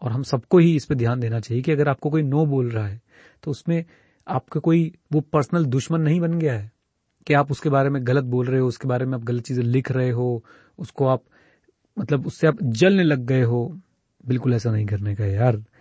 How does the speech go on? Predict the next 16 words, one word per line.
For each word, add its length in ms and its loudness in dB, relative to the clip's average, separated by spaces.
एकदम 380 0
एंजॉय 380 2
करें 200 2
अपनी 160 -4
लाइफ 280 -2
को। 140 -4
लाइफ 280 -2
बहुत 280 -4
खूबसूरत 600 -6
है, 220 -4
और 180 -2
अगर 200 2
किसी 360 -6
एक 220 0
ने 80 2
आपको 440 4